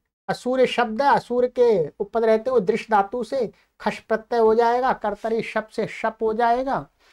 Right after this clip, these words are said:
और ये दृश्य धातु इसलिए पा घ्रात्मा स्थामना ये सूत्र पढ़ा दिया था, इससे क्या हो जाए, शित प्रत्यय के पर रहते,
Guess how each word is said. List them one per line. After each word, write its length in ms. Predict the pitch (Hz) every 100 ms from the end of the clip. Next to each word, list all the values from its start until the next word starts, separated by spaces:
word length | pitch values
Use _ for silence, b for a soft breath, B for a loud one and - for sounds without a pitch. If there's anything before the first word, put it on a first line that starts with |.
| b _ _ -
और 340 | 240 294 - - 330
ये 180 | 226 175
दृश्य 340 | 170 226 220
धातु 300 | 214 214 262
इसलिए 200 | 233 254
पा 320 | - 226 240
घ्रात्मा 600 | 233 196 220 220 247 247
स्थामना 600 | 220 - 240 240 240 247 170
ये 140 | 202
सूत्र 260 | 196 233 -
पढ़ा 160 | 214 214
दिया 120 | 240
था, 100 | 247
इससे 280 | 214 - 240
क्या 160 | 240
हो 100 | 220
जाए, 160 | 233 247
शित 240 | - 226
प्रत्यय 360 | - 226 - 233
के 100 | 233
पर 160 | 233 226
रहते, 320 | 226 277